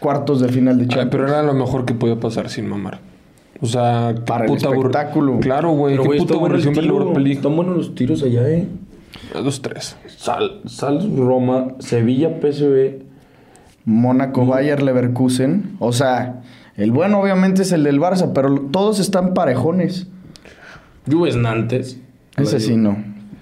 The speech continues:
Speaker 1: La Juve viene de ganar. Pero bueno, el sorteo de la Champions, para los que no lo han visto todavía, Manchester City contra Leipzig.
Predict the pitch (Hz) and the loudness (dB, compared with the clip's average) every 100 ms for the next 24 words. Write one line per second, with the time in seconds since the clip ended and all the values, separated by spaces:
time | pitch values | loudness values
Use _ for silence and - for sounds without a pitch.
0 | - 101 104 107 127 127 123 127 117 117 | -4 0 2 2 2 2 2 2 2 2
1 | 120 - - - 139 143 143 135 147 139 | 2 -2 -4 0 2 2 2 2 0 2
2 | 190 190 - 185 175 190 185 185 143 135 | 2 2 0 0 0 0 0 0 2 2
3 | 127 123 120 120 123 127 123 127 123 123 | 0 0 2 4 4 2 4 4 4 2
4 | 127 127 123 135 135 160 180 180 - - | 2 -2 0 2 2 2 0 -2 -10 -12
5 | - 143 165 165 165 151 139 147 131 127 | -2 0 2 0 0 0 0 0 0 2
6 | 127 123 123 127 139 190 - | 2 2 2 2 2 0 0